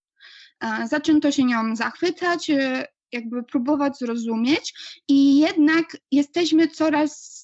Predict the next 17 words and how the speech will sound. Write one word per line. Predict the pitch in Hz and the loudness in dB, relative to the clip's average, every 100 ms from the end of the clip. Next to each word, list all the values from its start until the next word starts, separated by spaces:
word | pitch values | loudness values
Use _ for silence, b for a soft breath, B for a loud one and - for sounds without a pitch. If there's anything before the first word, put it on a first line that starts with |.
| _ - | _ -12
bardziej | 269 349 415 247 262 | -4 -2 -2 -2 -4
w | |
stanie | - 269 269 269 | -4 0 2 2
zauważyć, | 262 262 254 277 277 254 254 294 285 | 0 0 0 0 0 -2 -2 -2 -4
e, | - 226 220 220 | -8 -8 -8 -12
w | _ | _
tej | 240 240 B B - | -8 -8 B B -16
sztuce | - - 285 277 | -6 -2 -2 -2
współczesnej | 247 - - 277 349 - 226 214 - 220 262 349 B B B B _ _ | -8 -8 -2 0 0 -2 -6 -8 -10 -4 -2 -2 B B B B _ _
coraz | 320 381 339 | -2 0 0
więcej | 302 330 339 - 311 311 294 - | 2 4 2 0 2 2 0 -4
właśnie | 262 302 | -2 0
tych | 294 - | 0 -2
pierwiastków | 294 262 294 302 - - | 0 2 0 0 -6 -6
koreańskich, | 262 233 226 269 - 330 | -6 -4 0 0 0 -2
coraz | - 285 277 262 | -2 -2 -2 -2
większą | 262 294 302 294 | 2 2 4 2